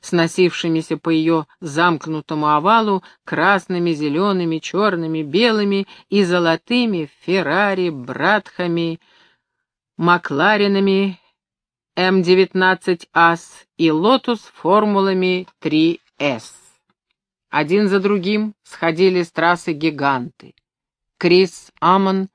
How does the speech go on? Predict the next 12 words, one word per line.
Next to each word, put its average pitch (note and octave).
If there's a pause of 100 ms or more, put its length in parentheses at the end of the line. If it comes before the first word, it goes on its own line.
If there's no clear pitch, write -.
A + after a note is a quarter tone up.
(100)
шел F3
четвертым, G3
когда D3+
у -
него D#3
вдруг E3+
заклинула E3
дроссель. C#3+ (420)
Не F3+
справившись G3
с -
управлением, F#3